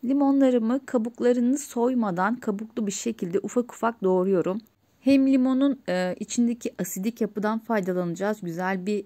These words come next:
e, yağ çöz ve temizleyici.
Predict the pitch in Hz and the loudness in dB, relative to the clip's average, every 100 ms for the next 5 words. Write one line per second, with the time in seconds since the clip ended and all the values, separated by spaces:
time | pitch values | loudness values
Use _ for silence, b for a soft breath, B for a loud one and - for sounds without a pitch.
0 | - 170 160 175 170 180 - 190 202 - | -4 -2 0 0 0 -4 -4 -4 -6 -12
1 | _ - 196 202 - 175 175 175 175 170 | _ -4 -2 0 -2 -2 -4 -2 -2 -2
2 | 196 226 | -2 -4